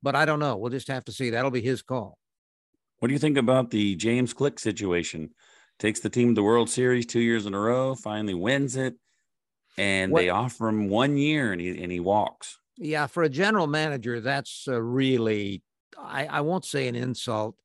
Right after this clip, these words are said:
Speaker 1: but it's pretty close to an insult. Now, for a manager who's, uh, uh, you know, seventy-three years old, a one-year deal, I, that didn't bother me with Dusty because, to be honest, I think if the Astros had not won the World Series,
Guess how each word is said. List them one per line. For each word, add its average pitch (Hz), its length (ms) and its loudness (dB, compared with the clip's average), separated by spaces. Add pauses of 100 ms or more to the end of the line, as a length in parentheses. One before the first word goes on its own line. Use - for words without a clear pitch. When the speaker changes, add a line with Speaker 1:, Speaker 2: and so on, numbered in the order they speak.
(560)
Speaker 1:
but 147 140 0
it's 139 140 -2
pretty 156 180 0
close 123 320 2
to 117 140 -6
an 107 80 -6
insult. 95 560 -10
Now, 143 100 4
for 151 220 0
a 147 40 2
manager 175 540 2
who's, 127 300 0
uh, 127 280 0
uh, 139 140 -8
you 151 140 -6
know, 120 340 -4
seventy-three 135 760 -2
years 123 260 -2
old, 123 240 0
a 123 60 -2
one-year 135 420 -2
deal, 127 480 0
I, 139 240 -2 (480)
that 156 220 0
didn't 123 260 -2
bother 117 300 2
me 92 160 -10
with 98 180 -12
Dusty 113 340 -4
because, 110 300 -8 (380)
to 147 80 -2
be 185 160 2
honest, 170 440 2
I 131 120 -2
think 170 240 -8
if 123 100 -2
the 120 140 -4
Astros 139 440 -2
had 113 240 -4
not 151 280 -2
won 143 340 0
the 135 100 -2
World 123 380 -2
Series, 104 640 -2